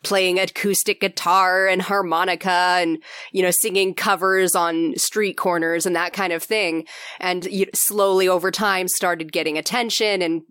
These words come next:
playing in actual buildings. And, um, they also started writing more of their own songs and eventually graduated to be performing in proper concert halls.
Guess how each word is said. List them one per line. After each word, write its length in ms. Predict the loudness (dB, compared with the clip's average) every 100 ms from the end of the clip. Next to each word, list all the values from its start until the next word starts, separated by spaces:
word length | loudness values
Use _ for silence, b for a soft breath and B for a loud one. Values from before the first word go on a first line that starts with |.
| _ -4
playing 300 | 0 0 0
in 140 | -2
actual 440 | -2 -4 -4 -4
buildings. 680 | 0 0 2 0 0 0 -4 B B B B
And, 400 | -4 -2 0 -2
um, 320 | -2 -2 -2 0
they 80 |
also 180 | 0 0
started 380 | 0 0 -2 0
writing 340 | 0 0 0
more 160 | 0 -2
of 120 | -2
their 180 | -2 0
own 240 | 0 0
songs 680 | 0 0 0 0 -2 -4 -4 -4
and 400 | -4 -2 -2 -4 B B B B B -20 _ -6
eventually 680 | -2 0 0 0 2 2 0 -2
graduated 600 | 0 0 2 0 0 0
to 80 | -2
be 200 | -2 -4
performing 580 | -4 -4 0 0 0 -2
in 100 | -2
proper 320 | -2 -2 -2
concert 480 | -2 -2 0 -2 -2
halls. 420 | 0 0 0